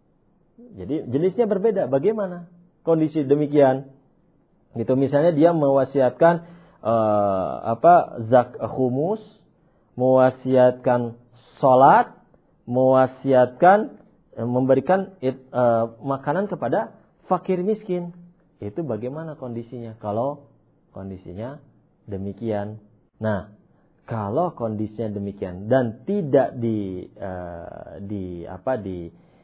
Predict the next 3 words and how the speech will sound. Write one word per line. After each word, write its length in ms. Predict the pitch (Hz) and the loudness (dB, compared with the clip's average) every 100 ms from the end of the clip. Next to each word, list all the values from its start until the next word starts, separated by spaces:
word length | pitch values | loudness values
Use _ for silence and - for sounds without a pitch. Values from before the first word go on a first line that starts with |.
| _ | _
di, 260 | 95 95 87 85 85 85 60 50 - _ _ | -16 -12 -12 -12 -14 -16 -18 -20 -20 _ _
disusun 680 | - 98 92 214 196 151 143 | -16 -12 -6 -6 0 0 -2
oleh 480 | 107 104 101 95 | -6 -6 -8 -12